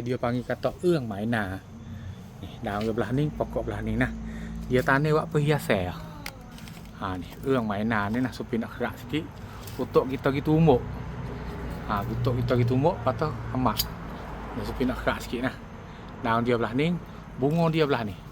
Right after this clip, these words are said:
Bunga dia nah. Tumbuk, lepas tu kita ambil gi campur dengan air, lepas tu kita gi sembuh kecah. Nah, kita gi buat, kita tengok belah mana, insya-Allah.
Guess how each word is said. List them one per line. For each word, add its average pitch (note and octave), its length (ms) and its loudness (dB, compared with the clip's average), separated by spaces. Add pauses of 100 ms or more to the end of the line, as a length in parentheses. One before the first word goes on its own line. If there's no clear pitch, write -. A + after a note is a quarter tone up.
(1500)
Bunga G#2 240 -4
dia G2 240 -4
nah. B2+ 80 0 (560)
Tumbuk, C3+ 400 4
lepas B2 160 -6
tu F#3 160 2
kita D#3 400 4
ambil C#3+ 320 6
gi F#3+ 320 4 (560)
campur A#2 480 6
dengan A2 480 4 (160)
air, C3+ 480 6
lepas - 240 -2
tu B2+ 160 2
kita B2 160 4
gi A#2+ 140 4
sembuh B2+ 340 6
kecah. - 300 -2 (720)
Nah, A2 60 -4
kita A2 180 0
gi G2+ 160 2
buat, G2 240 -4
kita F#2 160 -4
tengok G#2 120 -4 (200)
belah G2 160 -6
mana, F#2+ 200 -4 (120)
insya-Allah. A2+ 320 -6